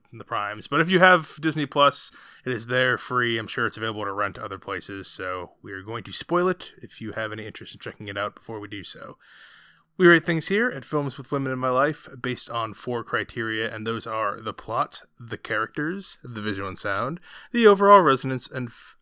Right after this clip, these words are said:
<laughs> the overall res-, I have not been able to get this right the past couple of weeks.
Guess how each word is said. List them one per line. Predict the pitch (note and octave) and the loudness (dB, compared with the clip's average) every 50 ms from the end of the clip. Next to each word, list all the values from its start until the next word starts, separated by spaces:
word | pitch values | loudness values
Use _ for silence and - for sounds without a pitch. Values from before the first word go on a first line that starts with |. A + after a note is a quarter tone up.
| _ _ _ | _ _ _
<laughs> | - A2+ - | -10 -4 -2
the | C3+ C3 | 2 2
overall | D3 C3+ D3 C#3+ C#3 | 4 4 4 4 4
res-, | C3 B2+ A#2 | 4 2 0
I | A#2+ A#2+ B2+ | -4 -6 -8
have | B2+ B2 | -6 -4
not | B2+ C3 C3 | -2 -2 -2
been | C3 A#2+ | -2 -4
able | B2 A#2+ A#2 | -6 -6 -6
to | A2+ | -8
get | A#2+ - | -8 -10
this | - - | -10 -10
right | B2+ C#3 | -10 -10
the | C#3+ C3 | -10 -12
past | - A2+ - - | -14 -14 -14 -16
couple | - C3 B2 A#2+ | -18 -20 -20 -20
of | A#2+ - | -18 -18
weeks. | A#2+ A2+ - - | -18 -18 -18 -20